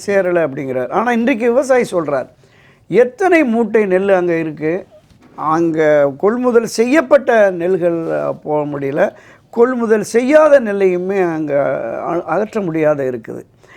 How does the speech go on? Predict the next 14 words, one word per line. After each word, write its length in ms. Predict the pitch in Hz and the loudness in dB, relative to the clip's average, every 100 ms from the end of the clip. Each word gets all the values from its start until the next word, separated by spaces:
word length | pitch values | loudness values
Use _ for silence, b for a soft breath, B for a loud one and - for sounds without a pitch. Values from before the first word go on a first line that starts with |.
| B B | B B
இந்த 240 | B 180 196 | B -2 0
கடந்த 400 | 185 220 262 262 | 2 2 4 4
நான்கு 360 | 233 226 240 | 4 0 -2
நாட்களாக 520 | 240 240 240 226 220 220 | -2 -2 0 0 2 2
பதினேழாம் 560 | 190 202 240 233 226 | 0 2 2 4 4
தேதியிலிருந்து 380 | 220 214 208 214 | 2 2 0 0
பதினேழாம் 520 | 214 202 208 220 220 | 0 0 0 2 2
தேதி 220 | 208 202 | 0 0
வரைக்கும் 300 | 190 190 202 | 2 0 0
ஒரு 140 | 208 185 | -2 0
நாலு 300 | 180 196 202 | 2 2 2
நாள் 220 | 202 208 | -2 -4
சட்டப்பேரவை 560 | 190 185 202 196 185 175 | -4 -2 0 0 0 0
கூட்டத்தொடர். 580 | 165 151 151 147 139 | -4 -6 -6 -4 -6